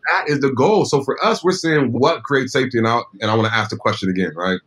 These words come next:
What creates safety? I want folks who are listening and y'all to think about a safe community. Think about it aesthetically. What does it look like? What does it smell like? What do you see? What do you hear?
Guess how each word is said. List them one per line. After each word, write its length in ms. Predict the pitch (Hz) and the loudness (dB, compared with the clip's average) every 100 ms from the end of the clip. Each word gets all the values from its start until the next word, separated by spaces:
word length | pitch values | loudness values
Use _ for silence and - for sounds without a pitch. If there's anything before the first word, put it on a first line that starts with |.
| _ _ _ - | _ _ _ -6
What 440 | 113 131 190 196 - | 0 4 4 2 -2
creates 420 | 185 156 147 - | 2 2 2 2
safety? 460 | 139 135 135 85 - _ _ _ _ _ - | 2 2 0 -8 -8 _ _ _ _ _ 0
I 40 | 139 | 2
want 200 | 220 - | 2 2
folks 220 | 190 160 | 2 2
who 80 | 165 | 2
are 100 | 156 | 4
listening 360 | 135 123 127 123 | 2 2 2 2
and 100 | 123 | 4
y'all 440 | 120 107 101 101 - _ _ _ _ _ - | 2 2 0 -2 -8 _ _ _ _ _ -8
to 80 | 123 | -4
think 220 | 214 196 | 0 0
about 480 | 151 110 104 101 - _ _ _ _ _ _ _ | 0 0 -2 -2 -8 _ _ _ _ _ _ _
a 40 | 98 | -6
safe 260 | 139 120 117 | 0 0 2
community. 440 | 110 98 78 - _ _ _ _ _ _ - | 0 0 -2 -10 _ _ _ _ _ _ -2
Think 160 | 214 | 0
about 280 | 180 165 151 | 0 2 2
it 160 | 147 - - | 0 -4 -16
aesthetically. 580 | - - 120 98 80 - _ _ _ _ - | -14 -4 -4 -4 -10 -20 _ _ _ _ -6
What 120 | 208 | -4
does 100 | 190 | -2
it 80 | 165 | -2
look 240 | 139 - | -4 -4
like? 300 | - - _ - _ _ _ - | -8 -20 _ -20 _ _ _ -4
What 100 | 202 | -2
does 140 | 220 - | -2 -4
it 40 | |
smell 600 | - 156 156 156 156 156 | -6 -2 2 2 2 2
like? 400 | 143 127 127 123 - _ _ _ _ _ - | 2 2 0 -2 -8 _ _ _ _ _ -4
What 140 | 175 | -2
do 60 | 175 | -2
you 100 | 160 | -6
see? 540 | - - 170 123 - _ _ - - | -8 -6 -2 -2 -4 _ _ -20 -4
What 120 | 139 | 0
do 60 | 185 | 2
you 140 | 175 | 0
hear? 560 | 147 170 180 120 80 | -2 0 2 0 -2